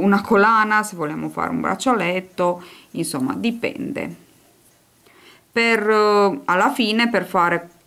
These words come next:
questa chiusura, questo anello, eh, sim-, semplicemente facciamo un giro di catenelle, non lo so,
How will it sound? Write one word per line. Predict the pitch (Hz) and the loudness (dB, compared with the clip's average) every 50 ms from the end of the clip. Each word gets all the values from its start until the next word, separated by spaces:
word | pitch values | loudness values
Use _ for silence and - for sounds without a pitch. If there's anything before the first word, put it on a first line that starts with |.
| _ _ | _ _
questa | - 165 156 151 - 156 | -8 -8 -8 -4 -6 -8
chiusura, | 151 156 - 226 240 233 202 190 190 185 180 185 190 196 | -8 -6 -4 -4 -4 -2 -2 -2 0 0 2 2 2 0
questo | 196 - 160 151 - 165 | 0 -2 -6 -6 -2 -2
anello, | 160 175 202 208 190 175 175 180 190 202 214 220 220 - - - - - _ _ | 0 0 0 0 0 0 2 2 2 2 0 0 -2 -8 -20 -20 -20 -20 _ _
eh, | - - 175 175 170 165 165 165 160 165 165 | -4 -2 0 2 2 2 2 2 0 -2 -4
sim-, | 165 - 185 170 156 | -4 -4 -4 -4 -4
semplicemente | 156 - 208 190 180 175 185 175 240 240 214 185 180 185 185 220 | -4 -4 -4 -4 -4 -4 -2 -2 0 2 2 2 2 0 -2 -4
facciamo | 208 - 190 - 190 180 165 170 | -4 -6 -6 -4 -2 -2 -2 0
un | 170 165 160 165 165 | -2 -2 -2 -2 -4
giro | 160 165 170 170 165 | -2 -2 0 0 0
di | 156 156 | -2 -4
catenelle, | 151 - 165 165 - 156 156 160 165 170 170 165 165 160 160 160 156 156 156 156 | -6 -6 -10 -8 -6 -4 -2 0 0 0 0 0 0 -2 -2 -2 -2 0 0 -2
non | 156 156 151 | -2 0 -2
lo | 156 160 | -2 -2
so, | 160 - 196 185 156 - | 0 2 2 2 2 0